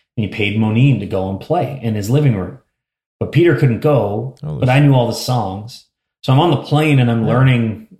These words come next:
Speaker 1: I'm learning the set list, but it, like you, similar to your story, you know, you listen to them for so long, it kinda just comes naturally to you. I didn't even play the drums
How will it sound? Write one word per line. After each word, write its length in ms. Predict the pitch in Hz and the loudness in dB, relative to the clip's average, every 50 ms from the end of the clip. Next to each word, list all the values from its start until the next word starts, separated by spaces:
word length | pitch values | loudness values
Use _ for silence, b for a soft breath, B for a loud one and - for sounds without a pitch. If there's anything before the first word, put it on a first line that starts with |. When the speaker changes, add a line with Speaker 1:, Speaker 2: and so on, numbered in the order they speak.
| - | -6
Speaker 1:
I'm 180 | 117 110 113 117 | -2 0 2 4
learning 300 | 127 139 139 135 131 120 | 4 4 6 4 4 2
the 60 | 113 | 2
set 300 | - - - 127 - - | 0 -2 -4 -4 -4 -4
list, 340 | 107 104 110 - - - 107 | -6 -8 -8 -8 -8 -6 -4
but 120 | 120 120 | -2 -2
it, 260 | 117 - 123 120 113 | -2 -2 -6 -6 -4
like 220 | 127 127 117 - - | -2 -4 -2 -2 -2
you, 140 | 131 127 - | -4 -2 -2
similar 300 | - 147 143 135 127 123 | 0 2 2 4 4 2
to 80 | 113 | 2
your 160 | 110 123 156 | 2 2 0
story, 420 | 143 147 - - 110 104 107 104 107 | 0 0 -2 -2 -2 -2 -2 -2 -2
you 120 | 110 117 113 | -2 -2 -2
know, 180 | 113 110 110 | -2 -2 -2
you 180 | 110 110 110 110 | 0 0 0 0
listen 260 | 117 123 127 - 131 | 0 -2 -2 -2 -2
to 60 | 120 113 | -2 -2
them 160 | 117 113 95 | -2 -4 -4
for 100 | - 101 | -6 -8
so 220 | - - 110 101 | -8 -6 -6 -6
long, 280 | 101 107 123 131 120 110 | -4 -2 0 0 0 0
it 100 | 104 - | -2 -6
kinda 200 | - 110 104 101 | -8 -8 -8 -10
just 180 | 107 107 - | -10 -12 -8
comes 200 | - 113 104 92 | -6 -6 -4 -4
naturally 440 | 110 107 107 113 - - 123 117 113 - | -6 -6 -6 -6 -4 -2 -2 -2 -2 -2
to 100 | - 110 | -4 -4
you. 260 | 101 101 101 101 B B B B B B B B | -4 -4 -6 -8 B B B B B B B B
I 100 | 127 143 | 0 2
didn't 180 | 160 175 180 175 | 2 4 4 4
even 260 | 160 135 123 113 - | 4 2 2 0 -2
play 880 | - - - - 143 131 135 139 135 143 147 147 147 151 151 143 - - | -6 -14 -6 -2 0 2 2 4 4 4 4 4 2 2 0 -2 -4 -6
the 120 | 127 123 | -4 -4
drums 800 | 113 117 117 123 120 117 107 95 95 92 92 - - - - | -2 0 0 0 0 0 -2 -4 -6 -8 -10 -10 -12 -14 -18